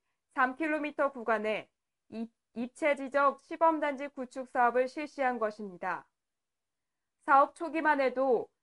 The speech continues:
시청역 지하 상가 상인들은 유동인구가 늘어나 상권이 더욱 활성화할 것으로 기대했습니다. 그러나 이천십일 년 팔월 건립된 서울시청 신청사에 예정됐던 인원의 절반 정도만 들어오고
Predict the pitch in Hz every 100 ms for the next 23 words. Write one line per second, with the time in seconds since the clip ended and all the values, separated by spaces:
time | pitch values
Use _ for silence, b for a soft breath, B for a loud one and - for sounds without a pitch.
0 | _ - 320 359 320 302 320 - 285 294
1 | 302 302 285 285 285 262 254 233 226 254
2 | 196 180 240 302 294 285 269 262 254 226
3 | 214 202 208 185 _ _ _ 277 254 254
4 | 254 277 262 262 - 330 320 330 311 302
5 | 285 262 254 254 220 254 254 247 247 240
6 | 208 - 180 175 180 151 _ _ _ _
7 | _ _ _ _ _ _ 262 262 269 262
8 | 240 330 302 302 269 285 285 285 - 339
9 | 311 294 285 254 254 _ 262 254 220 -
10 | - 294 302 294 294 - 285 269 262 339
11 | 302 330 302 294 269 220 208 262 262 240
12 | - 240 226 170 - _ _ 233 247 247
13 | 269 269 233 233 277 277 269 254 247 254
14 | 247 226 220 175 - 208 269